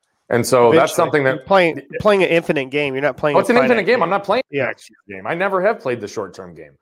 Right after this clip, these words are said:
Speaker 1: When I do, I always get stuck in anxiety, stress, and all these pieces that keep us stuck. Uh, whenever I think the infinite game, and I think twenty-five, thirty, forty years down the path, and oh, by the way, down the path even further than I'm even still on this planet, right? When we start playing that game,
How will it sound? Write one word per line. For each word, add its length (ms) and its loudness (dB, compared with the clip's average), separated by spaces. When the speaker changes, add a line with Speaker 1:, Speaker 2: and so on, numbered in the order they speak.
Speaker 1:
When 180 0
I 80 2
do, 260 0
I 120 6
always 180 2
get 120 -4
stuck 320 0
in 60 -6
anxiety, 460 -4
stress, 400 -2
and 80 -8
all 100 -6
these 140 -8
pieces 300 -8
that 100 -8
keep 240 -8
us 160 -6
stuck. 340 -14
Uh, 140 4
whenever 300 2
I 80 4
think 220 -4
the 100 -4
infinite 380 -6
game, 200 -12
and 80 -12
I 60 -8
think 220 -10
twenty-five, 520 -2
thirty, 260 -2
forty 280 -2
years 220 -2
down 220 -8
the 60 -14
path, 280 2
and 220 -8
oh, 80 4
by 100 2
the 80 -2
way, 160 4
down 240 0
the 60 -4
path 260 0
even 160 -6
further 280 -2
than 120 -6
I'm 300 -8
even 200 -4
still 180 -2
on 100 -4
this 120 -12
planet, 500 -6
right? 160 4
When 100 2
we 80 4
start 260 2
playing 300 0
that 320 0
game, 380 -8